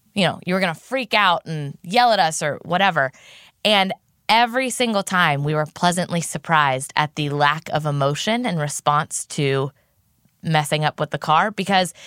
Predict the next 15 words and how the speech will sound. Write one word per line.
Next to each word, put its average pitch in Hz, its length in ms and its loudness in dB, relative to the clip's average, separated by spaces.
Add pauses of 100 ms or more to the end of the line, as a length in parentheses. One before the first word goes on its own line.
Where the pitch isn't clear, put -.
(160)
it 208 180 0
wasn't 240 580 0
a, 208 460 2 (440)
uh, 185 220 4 (280)
w-, 185 240 -2
first 262 260 -2
of 185 60 0
all, 175 180 4
it 196 120 -2
wasn't 226 400 0
intentional. 165 800 0
It - 80 -6
wasn't 185 280 0
an 180 80 0
intentional, 165 720 0